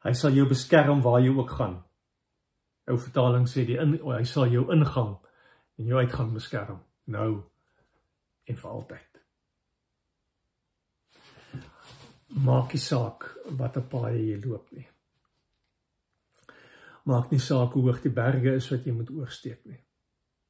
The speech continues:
Maak nie saak hoe bang is jy vir hierdie berge nie. Maak nie saak hoe lank en moeilik is die pad waarop jy is nie.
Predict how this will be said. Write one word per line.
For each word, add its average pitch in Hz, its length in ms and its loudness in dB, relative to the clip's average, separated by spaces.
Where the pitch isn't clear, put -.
Maak 139 220 0
nie 156 80 4
saak 139 360 2
hoe 139 100 0
bang 139 260 4
is 147 140 0
jy 110 340 -2
vir - 160 -4
hierdie 117 200 -2
berge 107 360 -8
nie. 120 180 -18
Maak 135 320 4
nie 156 100 6
saak 139 480 2
hoe 135 120 2
lank 160 320 4
en 143 160 6
moeilik 147 380 6
is 131 120 -2
die 127 160 -2
pad 139 280 0
waarop 117 280 -2
jy - 140 -6
is - 200 -14
nie. 160 180 -20